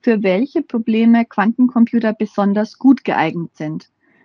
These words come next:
Weil Quantencomputer werden in den nächsten zehn, fünfzehn, zwanzig Jahren die klassischen Computer nicht ersetzen,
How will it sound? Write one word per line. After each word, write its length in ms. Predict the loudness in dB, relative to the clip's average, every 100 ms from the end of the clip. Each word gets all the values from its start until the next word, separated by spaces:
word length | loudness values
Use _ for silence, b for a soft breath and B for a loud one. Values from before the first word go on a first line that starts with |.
| _
Weil 160 | -4 -2
Quantencomputer 840 | -2 -4 -2 -2 -2 -2 0 -2
werden 540 | 0 -2 2 4 4
in 160 | 2 2
den 100 | 2
nächsten 400 | 0 0 0 0
zehn, 260 | 2 2 2
fünfzehn, 440 | 2 0 0 0
zwanzig 400 | 2 0 -2 -2
Jahren 260 | 0 2 0
die 100 | -2
klassischen 520 | -4 -4 -6 -4 -4
Computer 420 | -2 -2 -2 2
nicht 320 | 4 2 0
ersetzen, 680 | -6 -4 -4 -4 _ -8